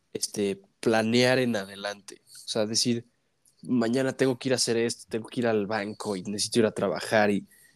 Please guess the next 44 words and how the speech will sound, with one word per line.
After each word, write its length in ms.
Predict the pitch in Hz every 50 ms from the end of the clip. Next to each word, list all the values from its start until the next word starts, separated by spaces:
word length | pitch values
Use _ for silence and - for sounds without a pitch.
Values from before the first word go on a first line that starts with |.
| _ _ _ -
voy 160 | 113 117 117
a 100 | 110 -
comer 300 | - 110 101 107 110 107
fuera 320 | - - 113 110 110 107 98
porque 220 | 98 98 - 95
no 100 | 101 104
me 80 | 110 107
da 60 | -
tiempo 340 | - 110 110 107 104 - 107
de 60 | 101
llegar 180 | 95 101 110
a 60 | 107 101
mi 100 | 101 95
casa", 400 | - - 107 101 - - 104 95
y 140 | 101 123 - _ _ _ _ _ _ _ _ _ _ _ _ _ _ _ _ -
cosas 320 | - 135 131 - 135 117
así, 480 | 104 98 - - 117 107 107 117 139 - _ _ _ _ -
y 100 | - 113
luego 160 | 117 117 113
tengo 180 | 117 113 110 95
que 100 | - 104
ir 40 |
a 40 | 104
ver 100 | 107 107
a 40 | 104
mi 120 | 104 98
novia 360 | 98 101 101 101 104 107 98 95
y 100 | 92 - _ _ _ _
tengo 220 | - 110 107 104
que 120 | 98 - 101
llegar 360 | 101 101 98 104 101 104 107
a 40 | 98
hacer 200 | - - 110 110
una 180 | 107 104 98
tarea, 380 | 98 - 104 98 98 101 101 -
cosas 340 | - - 156 160 165 135 -
así, 240 | - 113 117 - - _ _ _ _ _ _ _ _ _
que 100 | - -
en 60 | 120
la 100 | 127 127
cuarentena 400 | - 139 127 123 123 185 202 208 202
no 100 | 196 196
hacías, 500 | 185 - - 180 196 160 110 98 87 -
güey. 260 | 104 82 69 65 -